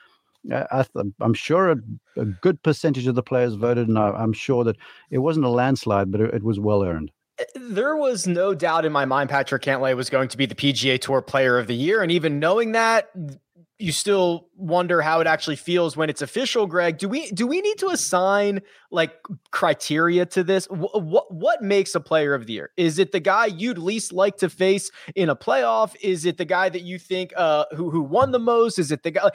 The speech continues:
Speaker 2: like, do we need to start, uh, trying to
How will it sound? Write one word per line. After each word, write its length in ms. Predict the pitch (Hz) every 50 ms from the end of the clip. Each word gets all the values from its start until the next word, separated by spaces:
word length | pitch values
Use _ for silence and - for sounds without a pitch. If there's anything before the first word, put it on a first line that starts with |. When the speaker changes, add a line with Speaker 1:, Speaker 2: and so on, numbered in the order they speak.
| - - -
Speaker 2:
like, 140 | 214 202 170
do 100 | - 214
we 120 | 226 226
need 200 | 240 320 370 403
to 60 | 403 -
start, 540 | - - - - 214 202 202 208 202 - - _ - - _ _ _ _ -
uh, 440 | 190 196 185 175 165 156 147 151 - - _ _ _ 185
trying 280 | - - 226 226 226 196
to 120 | - 208